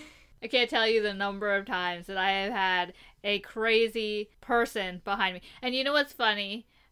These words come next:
Speaker 2: Every time we see a crazy person on the road, everyone's like, "Oh, there goes a Pennsylvania driver."
Speaker 1: <laughs> Yep. All Marylanders blame Pennsylvania. <laughs>
Speaker 2: Yeah,
Speaker 1: Has
Speaker 2: the
Speaker 1: to be a
Speaker 2: real
Speaker 1: Pennsylvania
Speaker 2: problem.
Speaker 1: driver.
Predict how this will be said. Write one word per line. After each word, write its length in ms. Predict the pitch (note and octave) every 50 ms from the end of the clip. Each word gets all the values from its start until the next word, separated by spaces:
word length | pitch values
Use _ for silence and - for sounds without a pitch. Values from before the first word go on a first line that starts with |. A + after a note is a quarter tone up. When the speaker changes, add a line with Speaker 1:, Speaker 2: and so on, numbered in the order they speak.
| _ _ _ _ -
Speaker 2:
Every 240 | B3+ B3+ C#4+ D4
time 260 | C#4+ D#4 C4+ C4+ B3+ C4
we 120 | B3+ C#4+
see 180 | - C#4 B3+ A3+
a 40 | A3+
crazy 420 | - - A3 G#3+ A3+ B3 B3 C4+
person 320 | C4+ C#4 C4 C4 C4+ C#4 C4+
on 180 | C4+ C4+ C4+
the 120 | C4+ C4+ C4+
road, 400 | C4+ C#4 C4+ C4+ C#4 C#4+ C#4 - - - -
everyone's 420 | A3+ A#3+ B3 B3 C4 C4 B3+ A#3+ A#3+
like, 200 | A#3+ A3 A3 -
"Oh, 300 | G#3 A3 B3+ D4+ E4+ - - _
there 160 | G#3+ G#3 G#3+
goes 240 | G3+ A#3 A#3+ A#3+ A#3
a 80 | C#4 B3
Pennsylvania 800 | - C4+ C#4+ C#4 C#4+ D#4+ C#4+ D#4+ F#4+ G4+ G#4 G4+ F#4+ D#4+ C#4+ B3
driver." 1000 | C#4+ D4 C#4 C4+ C4+ C4 B3+ C#4+ C#4 C#4 C#4 - D4 D4 D#4+ E4 D#4+ D#4 - -
Speaker 1:
<laughs> 40 | _ - - - - - - - - - - G#3 G#3
Yep. 680 | C#4+ E4 F4+ F4+ F4+ G4 - A#4 A4+ C#5 D4 D4 - - C#5 A#4+ B4+ G4+ C5 -
All 240 | C4 C#4+ D#4 D#4 D4+
Marylanders 880 | D4+ C#4+ C#4 C#4+ C#4+ C#4 C4+ C#4 C#4 C#4 D4 D4+ D#4+ D#4+ F4 D#4 C4+ A3 - - - A3 A3+ C4
blame 420 | - C4+ C#4 B3+ B3+ C4+ C4 C#4 C4+
Pennsylvania. 560 | E4 B3+ C4+ C#4+ G#3+ C4+ C4 A#3 C4+ A4+ - - - - - B4+ C5 C5 - -
<laughs> 420 | D5 C#5 - - _ _ - - -
Speaker 2:
Yeah, 380 | F#3+ F#3+ F#3+ F#3 F#3+ G3 G3+ G3+
Speaker 1:
Has 160 | A#3+ B3+ A3+ A#3
Speaker 2:
the 40 |
Speaker 1:
to 40 | A#3
be 60 | B3
a 40 | A#3
Speaker 2:
real 100 | E4 D#4+
Speaker 1:
Pennsylvania 480 | F4+ E4 A#3+ A#3 - A3+ A3 A3 A3 G#3
Speaker 2:
problem. 0 |
Speaker 1:
driver. 460 | G#3 G#3+ G3+ G#3 G3 G3+ G#3+ A#3+